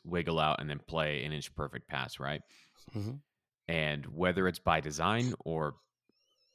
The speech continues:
Speaker 1: again, Colorado might, just might not be good again. We're only one game in, so we're trying to draw conclusions, uh, very cautiously here.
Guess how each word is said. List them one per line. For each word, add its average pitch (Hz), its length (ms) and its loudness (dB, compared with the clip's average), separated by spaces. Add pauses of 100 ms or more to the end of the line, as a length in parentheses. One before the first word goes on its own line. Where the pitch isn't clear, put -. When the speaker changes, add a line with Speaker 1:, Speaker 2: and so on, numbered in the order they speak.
(360)
Speaker 1:
again, 76 340 -2
Colorado 76 640 0
might, 73 320 0
just 78 220 -8
might 78 160 0
not 73 140 -4
be 78 80 -6
good 76 120 -2
again. 71 300 -4
We're 82 200 4
only 101 200 6
one 90 220 4
game 80 240 0
in, 69 180 0
so 73 100 -8
we're 73 100 -6
trying 90 260 2
to 82 60 -4
draw 82 220 4
conclusions, 78 840 -6 (460)
uh, 71 220 -2
very 82 220 4
cautiously 78 580 2
here. 65 240 -8